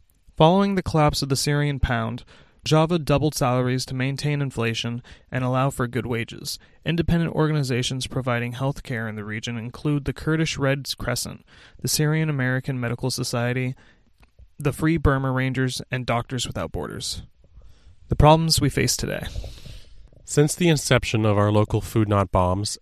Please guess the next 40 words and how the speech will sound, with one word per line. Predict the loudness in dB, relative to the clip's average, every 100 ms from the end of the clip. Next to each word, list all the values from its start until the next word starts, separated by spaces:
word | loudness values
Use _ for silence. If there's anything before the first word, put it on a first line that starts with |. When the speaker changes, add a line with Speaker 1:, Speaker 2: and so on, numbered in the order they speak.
| -6
Speaker 2:
and | -2
the | 0
Chehalis | 0 2 4 4 2
River | 2 4
Mutual | 4 2 2 2
Aid | 2 0
Network, | -2 -2 -6 -6 -6
we | 2 4
have | 6
noticed | 6 4 4
one | 4 4
glaring | 4 2 4 2 0
need, | -2 -4 -10 -14 -10
and | 0
that | 2 2
is | 2 0
a |
place | 2 2 2 0
for | -2
people | 0 0 -2
to | -4
camp | -4 -2 -2 -2
safely | 0 0 0 -4 -10 -12 -20 _ -4
that | -2
can | 0
be | 2
used | 4 4 4 0
as | -2
a | -2
stable | 0 2 4
base | 4 2 0
from | -2 -2 0
which | -2 -2
to | -4
secure | -6 -2 2 2
the | 2
rest | 0 -2 -2
of |
their | -2 0
needs. | -2 -4 -8 -12